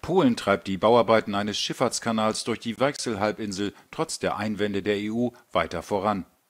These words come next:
Das Projekt muss noch von der Europäischen Kommission genehmigt werden. Umweltschützer protestieren gegen das Mammutprojekt. Derzeit müssen Schiffe durch russische Gewässer fahren, um die Halbinsel zu umrunden. Der Kanal würde polnischen Schiffen einen direkten Zugang zur Ostsee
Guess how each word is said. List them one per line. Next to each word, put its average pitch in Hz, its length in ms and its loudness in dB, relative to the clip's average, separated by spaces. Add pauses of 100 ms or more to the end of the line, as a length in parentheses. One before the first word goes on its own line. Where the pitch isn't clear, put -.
(240)
Das 85 180 -6
Projekt 104 460 -2 (180)
muss 131 220 -2
noch 120 120 0
von 120 160 0
der 120 100 2
Europäischen 117 600 0
Kommission 120 560 0
genehmigt 131 480 0
werden. 127 260 4 (140)
Umweltschützer 123 720 0
protestieren 135 640 0
gegen 87 220 -2
das 98 180 0
Mammutprojekt. 101 760 -2 (760)
Derzeit 123 540 2 (140)
müssen 101 240 -6
Schiffe - 320 -2
durch 95 220 -4
russische 98 420 -2
Gewässer 120 380 0
fahren, 117 340 2 (140)
um 131 100 -6
die 131 160 -8
Halbinsel 92 540 -2
zu 98 160 -6
umrunden. 98 560 -4 (400)
Der 71 100 -8
Kanal 98 460 -4 (180)
würde 120 220 0
polnischen 156 480 -4
Schiffen 117 360 -4
einen 85 220 -6
direkten 101 400 -4
Zugang 98 400 -4
zur - 200 -2
Ostsee 98 460 -4